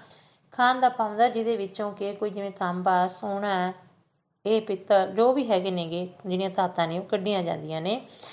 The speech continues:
ਇਸ ਤਰ੍ਹਾਂ ਜੋ ਬਚਪਨ ਬੀਤਣ ਵਾਲੀ ਜੋ ਜਗ੍ਹਾ ਹੈ, ਉਹ ਸਾਡੇ ਲਈ ਮੋਹਰਾਂ ਦੀ ਖਾਣ ਆ। ਸਾਡੀ ਅਮੀਰੀ ਵੀ ਉਸੇ 'ਤੇ ਨਿਰਭਰ ਕਰਦੀ ਆ ਕਿ ਅਸੀਂ ਬਚਪਨ ਦੇ ਵਿੱਚ ਕਿੰਨੀ ਵਧੀਆ ਬੋਲੀ, ਕਿੰਨੇ ਵਧੀਆ ਲਫ਼ਜ਼ ਜਿਹੜੇ ਨੇ ਉਹ ਸਿੱਖੇ ਹੋਏ ਨੇਗੇ,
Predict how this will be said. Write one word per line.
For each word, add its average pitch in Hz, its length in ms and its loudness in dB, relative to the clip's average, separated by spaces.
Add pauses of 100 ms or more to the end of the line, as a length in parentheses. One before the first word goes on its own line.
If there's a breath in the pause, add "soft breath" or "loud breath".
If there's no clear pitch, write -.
(240 loud breath)
ਇਸ 277 120 6
ਤਰ੍ਹਾਂ 285 260 6
ਜੋ 247 280 4 (100)
ਬਚਪਨ 208 420 6
ਬੀਤਣ 226 360 -2
ਵਾਲੀ 202 220 4
ਜੋ 196 160 -2
ਜਗ੍ਹਾ 190 340 6
ਹੈ, 180 200 6 (140)
ਉਹ 233 120 2
ਸਾਡੇ 190 260 0
ਲਈ 180 180 0
ਮੋਹਰਾਂ 196 300 2
ਦੀ 220 120 -4
ਖਾਣ 190 320 -2
ਆ। 208 140 -2 (480 soft breath)
ਸਾਡੀ 220 360 4 (100)
ਅਮੀਰੀ 196 340 0
ਵੀ 254 120 0
ਉਸੇ 220 240 2
'ਤੇ 233 140 -2
ਨਿਰਭਰ 196 380 2
ਕਰਦੀ 190 420 0
ਆ 196 120 8
ਕਿ 202 200 0
ਅਸੀਂ 190 280 -8
ਬਚਪਨ 214 460 4
ਦੇ 208 140 -2
ਵਿੱਚ 190 300 0
ਕਿੰਨੀ 240 420 -4
ਵਧੀਆ 220 400 4
ਬੋਲੀ, 185 420 -4
ਕਿੰਨੇ 233 340 -2
ਵਧੀਆ 214 320 0
ਲਫ਼ਜ਼ 202 420 4
ਜਿਹੜੇ 190 200 -4
ਨੇ 180 160 -4
ਉਹ 165 200 -8
ਸਿੱਖੇ 185 380 -6
ਹੋਏ 180 180 0
ਨੇਗੇ, 175 320 -2